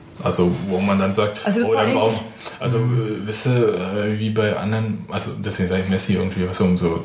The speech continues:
Speaker 1: die
Speaker 3: Wo es
Speaker 1: Wertigkeit hochzusetzen, wo dann, wo es dann heißt, „Ja, ja, da müssen halt zwei, drei Spieler in die Bresche
Speaker 3: Mhm.
Speaker 1: springen“ und so. Das gibt's nicht. Also, selbst Matuschka, der wirklich wichtig ist, der,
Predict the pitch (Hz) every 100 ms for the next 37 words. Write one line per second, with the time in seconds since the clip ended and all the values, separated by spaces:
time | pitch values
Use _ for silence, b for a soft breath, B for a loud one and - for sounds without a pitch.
0 | - - - - 110 101 123 127 - 104
1 | 98 104 104 98 - 110 101 98 101 98
2 | 104 - 101 101 B B B - 92 101
3 | 101 110 110 98 95 87 92 - 98 -
4 | 98 104 98 113 92 - 110 110 - 120
5 | 107 95 98 110 107 98 98 101 101 B
6 | B B B - - 87 98 - - -
7 | 90 87 95 95 101 95 - - - -
8 | - - - _ _ - - 113 123 120
9 | 117 104 98 104 113 104 101 - 107 98
10 | 95 - - 85